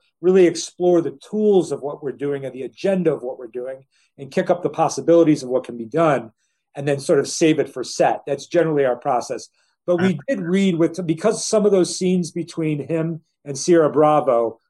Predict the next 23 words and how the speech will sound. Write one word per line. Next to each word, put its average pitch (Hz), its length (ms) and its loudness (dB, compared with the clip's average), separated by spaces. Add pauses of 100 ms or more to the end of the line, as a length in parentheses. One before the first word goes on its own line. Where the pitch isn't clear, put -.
(120)
were 135 80 -8
so 165 260 -2
difficult 147 540 -2
and 139 80 -6
complicated, 156 800 -2 (380)
we 147 100 -2
did 170 220 2
spend 170 320 -2
a - 20 6
little 156 220 2
more 147 140 0
time 151 360 -6
on 131 140 -6
this 156 180 -4
movie 143 220 -4
than 131 120 -2
we 127 80 -10
normally 143 380 -2
would 120 320 -2 (340)
reading 147 380 -2
with 131 140 -6
the 127 140 -2
actors 120 600 -2